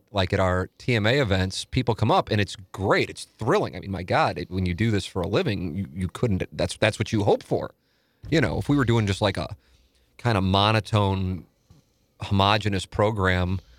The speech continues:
on sports talk, no one would ever show up or care. Uh, but they like the personality of the show, and it is my personality. That is who I am on the show. There's no question about it. But I kinda turn it on and I kinda turn it off.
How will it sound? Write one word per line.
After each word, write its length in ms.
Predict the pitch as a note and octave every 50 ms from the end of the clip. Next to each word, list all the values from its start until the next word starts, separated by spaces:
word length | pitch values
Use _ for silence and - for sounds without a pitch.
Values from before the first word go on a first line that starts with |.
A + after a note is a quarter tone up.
| _ _ _ _
on 160 | - G2+ F#2 F2
sports 420 | - - - D3 E3 F3+ - -
talk, 400 | - - F#2+ - G2 G2 A2+ - -
no 160 | F#2+ B2+ D3
one 140 | C3 G#2+ F#2+
would 80 | F2
ever 180 | F#2+ F#2 E2+ D#2+
show 300 | - - - E2+ E2+ F2+
up 140 | A#2 - -
or 80 | -
care. 500 | - - - F3 F#3+ A2+ F2 F#2 B2+ C3+ - _ _ _ _ _ _ _ _ _ _ _ _ _
Uh, 640 | - F#2+ F#2+ F#2+ F#2 F#2 F#2 F#2+ F#2+ F#2+ F#2 F#2 F#2 F2+ - - _ _ _ _ _ _ _ _ _ _ _ _ -
but 200 | G#2 F2+ G2 F2
they 100 | - A2+
like 320 | F2+ F2 F#2+ F#2+ G2 - -
the 60 | F#2
personality 640 | - - A2+ G#2 F#2+ - - G2 G#2 C3+ D3 A#2 F#2+
of 40 | F2
the 40 | F2
show, 220 | - - G3+ D#3
and 80 | G#2 G#2
it 60 | G2+
is 180 | B2 F3+ G3+ B2+
my 140 | G#2+ F#2 F2+
personality. 680 | - - G2 F#2 - - F2+ G#2+ C#3+ E3 A#2 - -
That 140 | - A#2+ A2+
is 140 | G#2 G2
who 120 | - F#2+ F2+
I 120 | E2+ F#2+
am 220 | F#2+ C#3 F3+ C3 F#2
on 120 | F2+ -
the 60 | -
show. 220 | - - D3 F3 D3+
There's 160 | G2+ F2+ -
no 100 | G2 F2+
question 360 | - - G#2 G2 - - F2+
about 320 | D#2+ - A2 D#3 F3+ B2+
it. 80 | G2 - - _ _ _ _ _ _ _ _ _ _ _ _ _ _ -
But 380 | G2+ F2 C3+ D#3+ E3 A#2+ A2 - _ _ _ _ -
I 100 | G2 G2
kinda 260 | F#2+ - B2+ B2 G#2+
turn 260 | F2+ - - C3+ C3 A#2+
it 80 | G2
on 260 | G2+ G#2+ A#2+ B2 A#2+
and 80 | G#2+ F#2+
I 60 | F#2
kinda 300 | F#2 - - G#2 F#2+ E2+
turn 260 | - - - B2 A2+
it 80 | F#2+ F2
off. 540 | G#2 D#3+ F#3 B2 G2 D#2+ A2 - - -